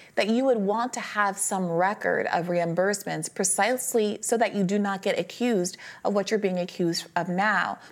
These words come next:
And maybe that's unfair to say you should have anticipated that there was gonna be a probe of this nature.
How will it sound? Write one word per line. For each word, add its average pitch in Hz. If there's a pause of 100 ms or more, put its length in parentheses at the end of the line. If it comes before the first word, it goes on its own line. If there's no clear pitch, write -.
(340)
And 233
maybe 254
that's 233
unfair 190
to 196
say 190
you 170
should 185
have 190
anticipated 185
that 185
there 170
was 165
gonna 170
be 170
a 160
probe 165
of 160
this 165
nature. 165